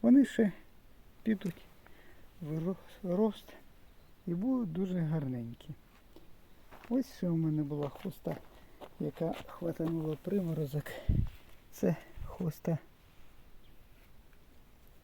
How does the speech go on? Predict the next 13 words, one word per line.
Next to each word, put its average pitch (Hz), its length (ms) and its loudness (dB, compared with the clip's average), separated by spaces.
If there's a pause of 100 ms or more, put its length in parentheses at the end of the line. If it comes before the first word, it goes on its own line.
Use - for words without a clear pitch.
(140)
Ханджес 156 600 0 (280)
ай 160 160 2
ді 139 160 0
ей. 120 260 -2 (1000)
Але 180 380 6 (800)
вона 185 260 6
потроху 170 720 0 (1600)
відроджується. 139 1300 4 (1400)
Ось 226 260 4 (220)
такий 214 340 2
вигляд 170 540 4
сьогодні 160 560 2
мають 156 520 2